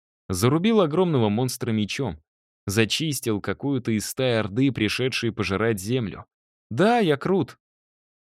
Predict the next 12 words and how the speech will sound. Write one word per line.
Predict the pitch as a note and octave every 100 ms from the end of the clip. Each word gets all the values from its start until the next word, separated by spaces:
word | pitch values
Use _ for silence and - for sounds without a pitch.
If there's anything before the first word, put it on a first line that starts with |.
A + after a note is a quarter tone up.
| -
Так, | D#3 A2+ -
а | G#2+
где | C3+ G3+
мой | F3+
сундук | - E3 F3 D#3
с |
сокровищами? | - A#2+ D3+ A#2 E2+ E2+ C#2 - _ _ _ -
Где | A2 F#3+
трофеи, | F#3+ F3 C#3 F3 F#3+ F3+
я | C#3+ C#3
вас | D3 C#3+
спрашиваю? | - B2+ D3 A#2+ F2+ C2+ A#1+